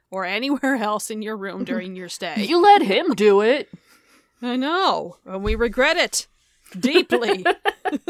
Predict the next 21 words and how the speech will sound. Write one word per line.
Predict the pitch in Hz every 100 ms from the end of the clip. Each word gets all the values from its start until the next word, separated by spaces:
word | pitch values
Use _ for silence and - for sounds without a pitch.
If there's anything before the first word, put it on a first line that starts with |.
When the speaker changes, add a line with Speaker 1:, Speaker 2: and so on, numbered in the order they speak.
| - 370 427 - - - - - _ - - - - -
Speaker 1:
Uh, | - 214 202
so | 240
not | 240 330
long | 320 302 285
after | 277 - 254
his | 240 202
death, | 202 175 180 - _ _ _ _
uh, | 202 202 190 196
a |
maintenance | 226 262 269 -
worker | 226 214
w-, | 196 196
was | 196 190 185
working | 196 190 208 196 -
on | 190
a | 180
few | - 190
repairs | 196 185 165 170 170
in | 185
the | 185
room. | 180 -